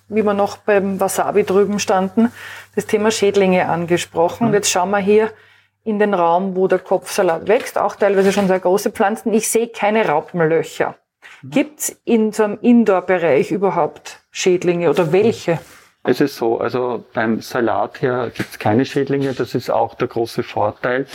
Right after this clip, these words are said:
Speaker 2: weil man alle Blätter verwenden kann. Das
Speaker 1: Das
Speaker 2: heißt, man
Speaker 1: ist
Speaker 2: kauft das,
Speaker 1: Verlust eigentlich.
Speaker 2: genau, das ist auch das große Argument in der Gastronomie. Und es muss auch nicht drei-, viermal gewaschen werden, sondern wird einfach nur abgespritzt und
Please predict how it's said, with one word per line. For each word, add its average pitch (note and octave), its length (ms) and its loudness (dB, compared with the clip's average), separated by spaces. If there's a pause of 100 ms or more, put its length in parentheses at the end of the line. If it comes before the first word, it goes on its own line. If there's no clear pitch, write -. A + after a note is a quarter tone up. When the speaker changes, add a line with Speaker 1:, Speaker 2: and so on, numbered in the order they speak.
(280)
Speaker 2:
weil A#2 140 0
man A#2+ 180 2
alle A2+ 280 -2
Blätter G#2+ 380 -4
verwenden G#2 560 -4
kann. G2 240 -4
Das G#2 120 -4
Speaker 1:
Das A2 100 -2
Speaker 2:
heißt, - 140 -6
man B2 100 -2
Speaker 1:
ist - 60 -14
Speaker 2:
kauft B2+ 300 0
das, C3 120 2
Speaker 1:
Verlust A#3 400 -6
eigentlich. B2+ 120 -6
Speaker 2:
genau, A2 520 0
das C3 160 -2
ist C3 160 -2
auch B2 140 -2
das - 200 -4
große A#2+ 400 -4
Argument A#2 560 0
in B2+ 180 0
der A#2+ 100 0
Gastronomie. A#2 840 -2 (380)
Und C3 240 0
es A#2+ 160 -2
muss B2+ 240 -2
auch A#2 160 -4
nicht B2 160 -2
drei-, A2+ 300 -2
viermal B2 500 0
gewaschen A#2 640 -2
werden, C3 480 0 (240)
sondern A2+ 260 0
wird A#2 140 0
einfach A2 380 -4
nur A2+ 280 -2
abgespritzt - 880 -4
und A2+ 400 -2